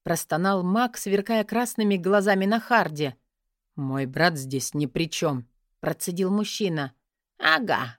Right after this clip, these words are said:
как же", огрызнулся маг, поднимаясь и поглаживая через плащ пятую точку.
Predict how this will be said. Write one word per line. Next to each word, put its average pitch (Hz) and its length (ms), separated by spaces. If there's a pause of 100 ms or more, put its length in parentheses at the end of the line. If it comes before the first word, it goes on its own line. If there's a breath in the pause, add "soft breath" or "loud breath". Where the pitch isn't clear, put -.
(220)
как 160 360
же", 139 260 (320)
огрызнулся 170 760
маг, 208 340 (360)
поднимаясь 175 640
и 196 40
поглаживая 190 680
через 185 340
плащ 233 320
пятую 214 440
точку. 175 580